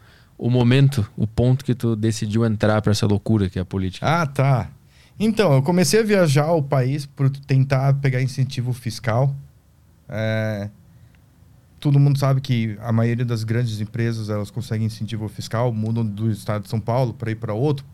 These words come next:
Speaker 2: por causa de I C M S,
Speaker 1: Uhum.
Speaker 2: é, I P T U, talvez terreno, essas coisas. E eu comecei a viajar o est-, o Brasil inteiro. E todo lugar que eu ia era,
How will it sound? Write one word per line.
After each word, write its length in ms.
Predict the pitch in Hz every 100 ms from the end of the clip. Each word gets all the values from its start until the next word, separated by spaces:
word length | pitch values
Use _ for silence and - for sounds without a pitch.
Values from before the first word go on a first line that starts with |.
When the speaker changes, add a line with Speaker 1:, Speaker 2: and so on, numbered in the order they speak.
| -
Speaker 2:
por 120 | -
causa 160 | - 101
de 120 | -
I 80 | 120
C 140 | -
M 140 | 107 107
S, 680 | 107 139 135 139 - 110 101
Speaker 1:
Uhum. 240 | - 98 98 101 - -
Speaker 2:
é, 500 | - 101 98 95 95
I 40 | -
P 120 | -
T 120 | -
U, 200 | 107 143
talvez 320 | 135 107 101 -
terreno, 480 | 110 92 120 127
essas 200 | 120 -
coisas. 380 | - 135 139 123 - - - - - -
E 60 | 143
eu 80 | 160
comecei 720 | 190 185 180 185 175 170 170
a 40 |
viajar 280 | 143 156 143
o 60 | 170
est-, 200 | 139 -
o 40 | 147 147
Brasil 360 | 139 131 147 180
inteiro. 360 | 185 147 107 - - - _ - - - - - -
E 80 | 139
todo 460 | 139 214 233 240
lugar 320 | 214 160 165
que 120 | 131 151
eu 140 | 139
ia 340 | 131 147 196 - - -
era, 340 | 127 127 113